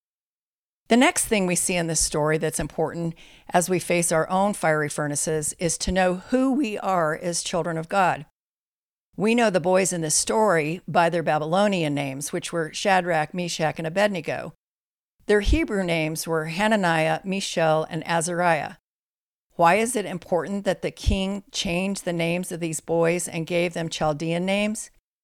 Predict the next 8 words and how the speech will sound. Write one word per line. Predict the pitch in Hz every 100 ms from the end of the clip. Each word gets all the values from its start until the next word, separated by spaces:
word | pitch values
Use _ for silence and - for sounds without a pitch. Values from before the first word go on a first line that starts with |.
| _ _ _ _ -
Because | 202 - 269 262 180 185 -
Hebrew | - 262 247 190
names | 170 156 156 170
reinforce | 180 208 202 165 156 160
the | 180
relationship | 165 160 151 - 160 170 - -
to | -
God. | 156 143 -